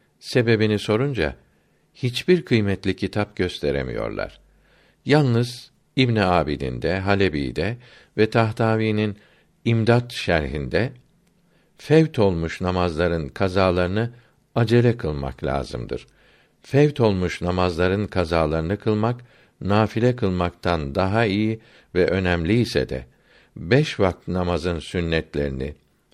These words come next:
ve hadis-i şerifte övülmüş olan duha, tesbih, tahiyyetül mescid ve ikindiden önce dört rekat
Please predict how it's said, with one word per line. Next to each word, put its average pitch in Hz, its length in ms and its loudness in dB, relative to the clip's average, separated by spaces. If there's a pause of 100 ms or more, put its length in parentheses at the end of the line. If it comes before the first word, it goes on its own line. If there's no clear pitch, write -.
(280)
ve 101 100 0
hadis-i 101 480 -2
şerifte 95 420 0
övülmüş 92 560 -2
olan 85 400 0 (480)
duha, 90 520 0 (360)
tesbih, 92 560 -2 (500)
tahiyyetül 107 680 0
mescid 80 600 -4 (500)
ve 98 100 4
ikindiden 107 580 0
önce 95 440 2 (460)
dört 127 300 2
rekat 87 480 0